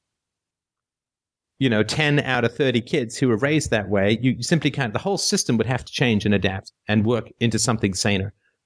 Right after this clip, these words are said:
Uh, that's the most re-, if you wanna bring down public school system, don't fucking quote statistics about how bad public school system is. Just raise your children to be unafraid of authority, and, uh, the system will have to adapt. Uh, somebody's asking a follow-up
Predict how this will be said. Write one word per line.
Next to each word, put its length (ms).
Uh, 220
that's 140
the 80
most 160
re-, 100
if 80
you 100
wanna 140
bring 140
down 180
public 240
school 220
system, 320
don't 200
fucking 240
quote 240
statistics 500
about 300
how 140
bad 260
public 220
school 180
system 320
is. 140
Just 260
raise 260
your 140
children 480
to 80
be 160
unafraid 400
of 80
authority, 480
and, 480
uh, 280
the 120
system 300
will 100
have 180
to 100
adapt. 360
Uh, 240
somebody's 400
asking 480
a 120
follow-up 600